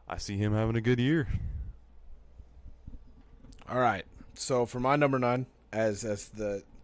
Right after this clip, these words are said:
Speaker 2: my two special guests have agreed on both of their ten and nines, I have gonna disagree with both their ten and nines as well. Um,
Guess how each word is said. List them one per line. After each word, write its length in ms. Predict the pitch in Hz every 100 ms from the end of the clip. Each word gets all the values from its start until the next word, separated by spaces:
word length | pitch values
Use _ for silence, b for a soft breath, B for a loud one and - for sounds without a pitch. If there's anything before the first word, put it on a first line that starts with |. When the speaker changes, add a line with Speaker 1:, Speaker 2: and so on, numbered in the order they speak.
| b b b
Speaker 2:
my 120 | 104
two 300 | 104 - 147
special 380 | 131 - 131 131
guests 440 | 110 120 120 -
have 540 | - 120 113 107 - - b b b b
agreed 460 | 117 110 131 143 143
on 120 | 139
both 220 | 135 131
of 100 | 127
their 180 | 135 131
ten 260 | - 143 143
and 100 | 135
nines, 440 | 135 139 139 117
I 200 | 98 117
have 380 | 117 113 101 - - -
gonna 220 | 135 113
disagree 440 | 101 135 - 135 151
with 240 | 160 -
both 300 | 139 147 -
their 160 | 151 156
ten 160 | 170
and 80 | 160
nines 240 | 156 156 143
as 100 | 131
well. 240 | 143 185 - B B B B -
Um, 600 | 120 127 117 107 101